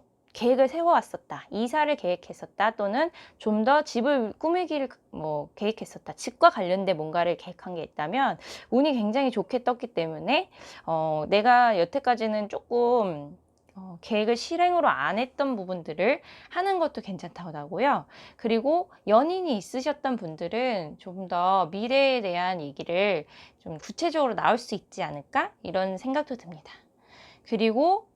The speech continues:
솔로이신 분들도 있을 수 있죠. 그런 분들은, 어, 굉장히 좀 나와 그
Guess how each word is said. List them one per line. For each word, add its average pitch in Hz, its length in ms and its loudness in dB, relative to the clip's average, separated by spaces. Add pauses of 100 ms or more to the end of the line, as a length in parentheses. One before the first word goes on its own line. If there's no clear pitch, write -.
(760)
솔로이신 403 540 0
분들도 269 300 -2
있을 190 180 -6
수 - 120 -10
있죠. 156 520 -4
그런 302 340 2
분들은, 170 640 -2 (440)
어, 160 260 -6
굉장히 214 800 -2
좀 156 320 -6 (260)
나와 247 600 6
그 165 520 -6